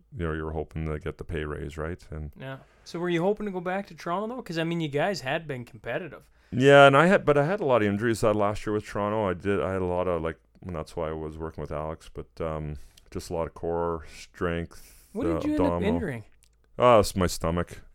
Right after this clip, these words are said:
Speaker 1: And then I had a bunch of problems with my, um, well, just everything with my core. It was just really weak, and my hi-, my hips would, I'd ha-, have to get my hips,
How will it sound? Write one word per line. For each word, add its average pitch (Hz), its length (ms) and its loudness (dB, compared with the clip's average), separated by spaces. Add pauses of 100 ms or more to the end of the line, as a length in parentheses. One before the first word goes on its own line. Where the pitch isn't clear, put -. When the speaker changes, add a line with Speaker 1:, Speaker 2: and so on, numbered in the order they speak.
(100)
Speaker 1:
And 95 180 2
then 90 140 4
I 85 80 2
had 90 120 0
a 87 40 -2
bunch 87 260 -2
of 85 100 -4
problems 82 380 -4
with 82 200 -4
my, 78 340 -2
um, 73 340 -6 (840)
well, 76 180 -8
just - 440 -16
everything 82 280 -4
with 78 100 -8
my 76 120 -8
core. 80 360 -6 (240)
It - 0 -
was 76 80 -12 (120)
just - 100 -20 (480)
really 87 320 -2
weak, 82 400 -8
and 76 240 -6 (680)
my 90 160 2
hi-, 87 180 -2
my 95 220 -4
hips 101 360 -4
would, 85 160 -2 (640)
I'd 98 160 0
ha-, 104 140 -4
have 110 240 -10
to 104 80 -6
get 95 120 -2
my 82 120 -4
hips, - 520 -6